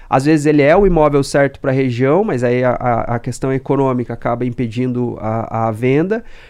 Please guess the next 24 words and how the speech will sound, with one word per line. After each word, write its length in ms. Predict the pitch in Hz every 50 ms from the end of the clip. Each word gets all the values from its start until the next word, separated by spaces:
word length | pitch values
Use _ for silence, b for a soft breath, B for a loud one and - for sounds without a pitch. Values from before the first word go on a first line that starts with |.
| B B
Então, 440 | 131 135 - 170 165 185 202 190 - -
é, 440 | - 131 131 127 123 120 120 117 117
demonstrar 880 | 120 123 151 170 185 196 208 202 170 - - - 156 143 143 135 123 -
como 340 | - - 139 143 160 170
esse 240 | 156 147 143 - -
mercado 640 | 135 139 139 131 - - 147 147 180 208 208 180 165
se 140 | 151 - -
comporta, 720 | - - 143 135 127 - 127 131 143 151 147 139 135 - 120
como 260 | - 156 147 147 151
que 80 | -
eu 60 | 156 139
precifico 720 | - - 139 135 - - - - - 190 214 220 - -
o 60 | 165
produto, 680 | - 160 156 143 127 139 151 170 170 160 139 - - 123
como 300 | - - 156 160 170 170
que 140 | - - 165
eu 100 | 156 151
escolho 520 | 147 - - - 175 180 202 208 196 185
o 20 |
produto 640 | 160 - 165 147 127 123 143 160 160 147 - - 120 - -
para 260 | 131 135 147 165 160
o 40 | 143
bairro 340 | 131 131 139 147 147 139 139
correto, 680 | 143 - 131 117 123 131 156 175 165 156 - - 113